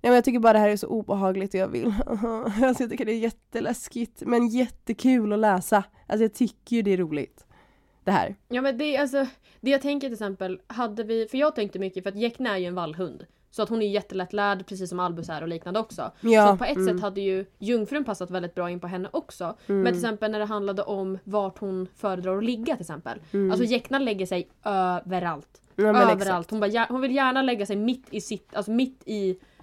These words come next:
Speaker 2: centrum där hon blir sedd, ligga i vägen, vara i, liksom, sitter vi och äter, då ska hon vara bredvid, b-, under, på bordet. Alltså ska hon vara,
Speaker 1: <laughs> Precis
Speaker 2: ska
Speaker 1: det
Speaker 2: jag gå
Speaker 1: här
Speaker 2: och
Speaker 1: med att
Speaker 2: lägga
Speaker 1: vara i
Speaker 2: mig, då ska hon
Speaker 1: centrum.
Speaker 2: ligga på mig.
Speaker 1: Mm.
Speaker 2: Ja, nej men alltså det är ju så och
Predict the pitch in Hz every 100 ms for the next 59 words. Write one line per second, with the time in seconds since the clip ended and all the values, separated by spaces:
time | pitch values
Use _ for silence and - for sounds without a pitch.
0 | - - 214 180 170 170 180 196 185 180
1 | - 214 170 175 202 208 208 214 202 226
2 | 233 180 165 160 185 214 208 220 - 285
3 | 254 240 - - _ - 220 226 208 202
4 | - 240 233 240 247 226 - 208 208 214
5 | 202 196 180 180 220 196 233 190 165 175
6 | 185 - 247 233 196 165 165 - 285 262
7 | 202 202 175 165 160 - 202 196 190 202
8 | 302 311 254 190 240 214 233 208 214 240
9 | 214 180 175 - 262 226 208 147 247 240
10 | 220 - - 285 240 185 185 180 165 160
11 | - _ - 247 180 - 262 269 262 240
12 | 226 240 254 214 190 180 196 196 196